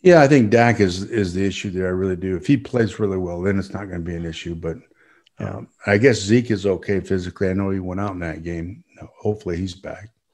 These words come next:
Speaker 2: Hey, Buffalo's gonna take on the Jets. Buffalo dropped one to Jacksonville. What happened in that game?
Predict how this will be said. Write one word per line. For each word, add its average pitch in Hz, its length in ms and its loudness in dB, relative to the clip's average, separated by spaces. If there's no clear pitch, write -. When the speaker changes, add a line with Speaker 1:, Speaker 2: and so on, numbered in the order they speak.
Speaker 2:
Hey, 190 140 6
Buffalo's 196 640 4
gonna 160 180 2
take 165 340 -4
on 143 180 0
the 123 60 -4
Jets. 135 460 -2
Buffalo 151 440 -4
dropped 143 400 2
one 127 180 -4
to 117 60 -8
Jacksonville. 120 720 -4
What 262 200 2
happened 117 340 -2
in 101 80 -14
that 98 180 -12
game? 110 300 -14